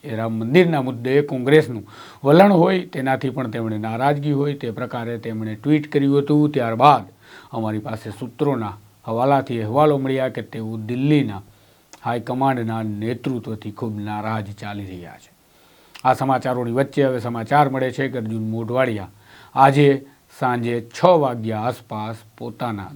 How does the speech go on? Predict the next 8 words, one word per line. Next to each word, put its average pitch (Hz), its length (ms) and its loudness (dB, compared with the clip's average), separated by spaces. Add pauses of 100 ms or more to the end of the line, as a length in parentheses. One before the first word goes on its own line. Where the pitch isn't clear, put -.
ધારાસભ્ય 117 680 -8
પદ 127 280 -10
પરથી 120 420 -10
અને 107 160 -8
કોંગ્રેસના 107 680 -10 (160)
તમામ 113 380 -6
હોદ્દાઓ 101 440 -12
પરથી 110 400 -12